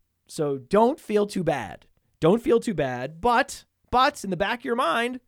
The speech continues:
you maybe run the thought experiment. What if I was humiliated? How would I react? And damn it, aren't we all lucky that w-, we've evolved as a s-,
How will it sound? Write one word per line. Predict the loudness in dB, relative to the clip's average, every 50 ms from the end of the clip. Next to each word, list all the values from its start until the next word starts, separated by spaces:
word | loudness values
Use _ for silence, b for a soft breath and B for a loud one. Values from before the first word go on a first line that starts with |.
| _ _ _ _ _
you | _ -16 -16 -16 -8 -2
maybe | 2 4 4 4 4 2 0 0
run | 2 4 4 4 2 0
the | -4
thought | -2 -2 0 0 0
experiment. | 0 -2 -4 0 2 2 4 4 2 2 0 -2 -2 -6 _ _ _ _ _ _ _
What | 4 4 6 6
if | 6 4 4
I | 4 6
was | 6 4 4 2
humiliated? | 2 2 4 4 4 6 6 4 4 2 2
How | 2 2 4
would | 4 6
I | 6 6 6
react? | 6 6 4 4 2 2 2 0 0 -2 -8 -10 -6
And | -6 -4 -4 -4 -6 -6 -8 -4
damn | 0 2 4 4 4 2
it, | 0 -4 -6 _ _ _ _ _ _ 2
aren't | 4 4 4 4 0
we | -2 2 6 6 8
all | 8 8 8 6 6 6 4 4 2 -2 _ _ _ _ _ _ _ -20 -16 -10
lucky | -4 -2 -2 -2 -2 -4 -12 -14 -12 -12 -14 -16 _ _ _ _ _ _ _
that | 2 4 4 4
w-, | 2 -2 -10 -16 -14 -14 -14 -14 _
we've | -20 -20 -16 -4 -2 0 2 6 6
evolved | 4 8 8 8 10 10 8 8 6 2 -4
as | 0 0 0 0 0 -2
a |
s-, | -6 -6 -6 -12 -14